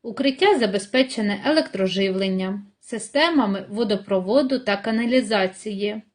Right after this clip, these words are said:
Вхідні двері встановлені з негорючих матеріалів. В укритті обладнана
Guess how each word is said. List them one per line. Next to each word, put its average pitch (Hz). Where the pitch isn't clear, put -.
Вхідні 233
двері 226
встановлені 233
з 190
негорючих 220
матеріалів. 208
В 220
укритті 269
обладнана 240